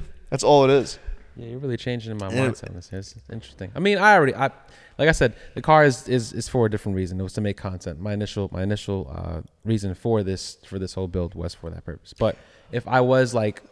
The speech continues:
Speaker 3: driving the car, if I was in the
Speaker 2: Yeah.
Speaker 3: streets racing or whatever it was, hundred percent, I would definitely want the best,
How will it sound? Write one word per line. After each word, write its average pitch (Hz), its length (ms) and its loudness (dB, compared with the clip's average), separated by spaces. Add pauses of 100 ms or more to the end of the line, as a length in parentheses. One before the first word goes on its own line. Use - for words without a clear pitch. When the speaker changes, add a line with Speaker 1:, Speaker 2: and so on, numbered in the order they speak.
Speaker 3:
driving 120 380 2
the 127 80 0
car, 131 320 0
if - 100 -6
I 110 100 2
was 113 160 0
in 107 60 -4
the 104 60 -2
Speaker 2:
Yeah. - 60 -6
Speaker 3:
streets - 280 -4
racing 110 320 -8
or - 20 -4
whatever 120 220 -4
it 113 60 -6
was, 131 320 -4 (360)
hundred 123 260 -2
percent, 95 400 -4
I 90 80 -8
would 92 100 -10
definitely 92 300 -6
want 85 200 -6
the - 80 -12
best, 87 300 -8